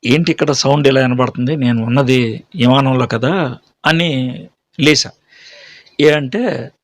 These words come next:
ఒక కోడి పుంజు సౌండ్ వినబడింది అన్నమాట. కొకొకొ అలాగా. కోడి పుంజు సౌండ్ ఏరోప్లేన్‌లో ఎందుకు వినబడుతుంది? చూస్తే నా పక్కన ఉన్న ఆయన ఒళ్ళో కోడి పుంజు ఉంది.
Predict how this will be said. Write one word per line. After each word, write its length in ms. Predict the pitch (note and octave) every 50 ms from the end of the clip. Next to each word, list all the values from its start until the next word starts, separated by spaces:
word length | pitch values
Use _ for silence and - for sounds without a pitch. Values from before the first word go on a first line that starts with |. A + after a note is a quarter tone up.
| _ _ _ _ _ _
ఒక 220 | C3 C#3 - - D3 - - _ _ _ _ _ _ _ _ _
కోడి 300 | - - E3 F#3 G3+ G#3+
పుంజు 340 | G3 - - F3+ E3 C#3+ C3+
సౌండ్ 320 | B2+ - C#3+ D3+ D3+ C#3+ C3+
వినబడింది 340 | A2+ A2 G2+ G2 G2 F2+
అన్నమాట. 160 | F2+ F2+ F2 - _ _ _ _ _
కొకొకొ 360 | D3 B2+ - D3 G#2+ - - - _ _ - _ -
అలాగా. 260 | A#2+ A#2 A2 G#2 - - _ _ _ _ _ _ _ - - - - - - - _ _ _ _ _ _ -
కోడి 240 | - B2+ C#3+ E3+ F#3+
పుంజు 420 | E3+ G3+ F#3+ F3+ E3+ F3+ E3 D#3+
సౌండ్ 420 | D#3 - - D3 D3+ D3+ D3+ C#3+
ఏరోప్లేన్‌లో 720 | C#3+ D3 C#3 C3+ B2+ C3 D3 D#3+ C3+ B2+ D3+ D3 C#3 C3+ C3
ఎందుకు 200 | B2+ C3 B2+ C#3
వినబడుతుంది? 560 | B2 B2+ A#2+ A2+ A2 B2 A#2+ A2 B2+ C3+ C3+ - _ _ _ _ _ _ _ _ _ _ _ _ - _ _ _ - -
చూస్తే 600 | F3+ F#3+ F3 - - G3+ A#3 B3+ F#3 D3 G#2+ - - _ _ _ C3+
నా 180 | B2+ C3+ C3+
పక్కన 440 | C3+ - - D3 - - - G3+ F#3+
ఉన్న 160 | F#3+ F#3 F3+
ఆయన 160 | E3+ D#3+ D#3
ఒళ్ళో 340 | C#3+ B2+ C3+ C3+ D3+ D#3 D3+
కోడి 260 | D3 - C#3+ E3 E3
పుంజు 220 | C#3+ D3+ C3+ A2+ A2+
ఉంది. 160 | G2+ F#2+ F2+